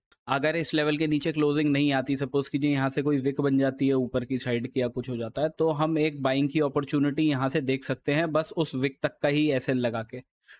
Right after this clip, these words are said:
ठीक है, क्योंकि उसके नीचे अगर मार्केट आया तो काफ़ी एसएल होंगे लोगों के जो ट्रिगर होंगे, जिसकी वजह से एक तेज़ी से नीचे की तरफ का मूव मिल सकता है, तो इसका ध्यान रखिएगा। अगर ऐसे क्लोजिंग नहीं आती यहाँ पे, तो हम यहाँ से एक बाइंग की अपॉर्चुनिटी देख सकते हैं। उसके टारगेट्स आप इस वाले लेवल तक के रखिएगा, which is नाइनटीन थ्री फ़ोर्टी का लेवल है।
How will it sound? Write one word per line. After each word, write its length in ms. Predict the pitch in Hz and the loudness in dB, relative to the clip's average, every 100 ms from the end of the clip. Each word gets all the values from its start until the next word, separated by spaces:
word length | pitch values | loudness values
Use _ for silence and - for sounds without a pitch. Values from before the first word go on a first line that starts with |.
| _ | _
ठीक 120 | 147 151 | -2 0
है, 80 | |
क्योंकि 260 | 151 143 156 | 0 0 0
उसके 260 | 147 - 160 | 0 0 0
नीचे 300 | 151 143 160 | 0 0 0
अगर 220 | 151 151 | 2 2
मार्केट 400 | 147 135 143 143 | 2 0 0 0
आया 220 | 139 151 233 - - | 2 0 -2 -4 -4
तो 80 | |
काफ़ी 340 | 151 135 - 151 | 0 -2 0 0
एसएल 280 | 143 151 143 | 0 0 2
होंगे 220 | 143 151 | 2 2
लोगों 240 | 156 151 | 2 2
के 80 | 147 | 0
जो 120 | 151 147 | -2 -2
ट्रिगर 320 | 143 135 139 | 0 2 2
होंगे, 220 | 135 160 | 2 2
जिसकी 280 | 151 - 151 | 0 0 0
वजह 140 | 143 | 0
से 160 | 139 156 | 0 -2
एक 100 | 156 | 0
तेज़ी 240 | 147 139 139 | -2 0 0
से 120 | 147 | 2
नीचे 260 | 139 135 135 | 0 0 -2
की 80 | 135 | -2
तरफ 220 | 135 131 | -2 -4
का 60 | 143 | 0
मूव 200 | 131 143 | 0 2
मिल 220 | 143 131 | 2 0
सकता 320 | 127 123 - 117 | -2 -10 -8 -10
है, 80 | - _ _ _ _ - _ _ - | -10 _ _ _ _ -20 _ _ -6
तो 40 | |
इसका 200 | 135 147 | -2 -2
ध्यान 300 | 131 127 139 | 0 0 0
रखिएगा। 440 | 135 135 147 165 190 _ _ - | -2 0 0 -2 -4 _ _ -6
अगर 260 | 127 156 165 | -2 0 0
ऐसे 220 | 156 165 | -2 0
क्लोजिंग 400 | 160 151 160 151 | 0 2 2 2
नहीं 260 | 139 151 151 | 2 2 0
आती 260 | 143 160 | 0 0
यहाँ 180 | 156 147 | 2 0
पे, 180 | 170 180 | 0 -2
तो 140 | - 160 | 0 0
हम 200 | 160 151 | 2 2
यहाँ 180 | 143 | 0
से 180 | 143 160 | 0 0
एक 120 | 147 | 0
बाइंग 220 | 139 139 143 | 2 2 2
की 80 | |
अपॉर्चुनिटी 600 | 147 143 143 151 143 147 139 | 0 0 -2 0 0 0 0
देख 180 | 135 | 0
सकते 260 | 139 135 156 | -2 -4 -2
हैं। 100 | 165 | 0
उसके 240 | 165 - 156 | -2 -2 -2
टारगेट्स 500 | 147 143 147 151 151 | 0 0 -2 0 -2
आप 160 | 151 | 0
इस 140 | 147 143 | -2 0
वाले 180 | 139 | 2
लेवल 220 | 139 131 131 | 2 0 0
तक 140 | 131 | -4
के 140 | - 151 | -2 -2
रखिएगा, 480 | - - 131 156 | -2 -2 0 0
which 200 | 151 139 | 0 -2
is 80 | 160 | 0
नाइनटीन 440 | 139 127 131 143 147 | 2 2 2 0 0
थ्री 200 | 135 135 | 0 0
फ़ोर्टी 400 | 135 127 - 135 | 0 -4 -2 -2
का 100 | 135 | 0
लेवल 300 | 127 123 | 0 0
है। 60 | 131 | -2